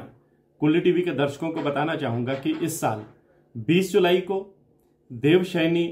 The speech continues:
एकादशी के साथ चतुर्मास प्रारंभ हुआ था और पन्द्रह नवंबर को देव उठानी एकादशी के सुबह समापन के साथ ही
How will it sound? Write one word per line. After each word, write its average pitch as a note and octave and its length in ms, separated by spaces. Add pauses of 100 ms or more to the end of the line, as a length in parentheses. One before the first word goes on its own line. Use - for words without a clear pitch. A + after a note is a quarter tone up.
(140)
एकादशी C#3 460
के E3+ 120
साथ A#2 420 (880)
चतुर्मास E3+ 520 (140)
प्रारंभ D3 340
हुआ D#3+ 200
था E3+ 240 (500)
और C3 220 (720)
पन्द्रह E3 260
नवंबर E3 360
को E3+ 180 (220)
देव D#3+ 180
उठानी D3+ 340
एकादशी C#3+ 500 (880)
के C3+ 120 (560)
सुबह E3+ 320
समापन D3+ 480
के E3+ 120
साथ E3 320
ही G#2+ 120